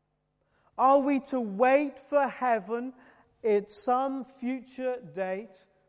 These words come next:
which is, by the way, absolutely certain and secure in Christ, so it's,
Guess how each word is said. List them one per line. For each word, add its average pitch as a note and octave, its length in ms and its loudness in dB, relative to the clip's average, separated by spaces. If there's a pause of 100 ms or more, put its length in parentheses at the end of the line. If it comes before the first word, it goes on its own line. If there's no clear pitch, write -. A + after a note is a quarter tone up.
which G#3 200 -6
is, F#3 160 -10 (160)
by A#3+ 160 4
the B3 100 6
way, A3+ 220 8
absolutely A#3+ 560 -4
certain A#3 400 -2
and A#3 100 -6
secure A3+ 440 -4
in A#3 100 -6
Christ, G#3 400 -2
so G3 140 -8
it's, F#3 120 -12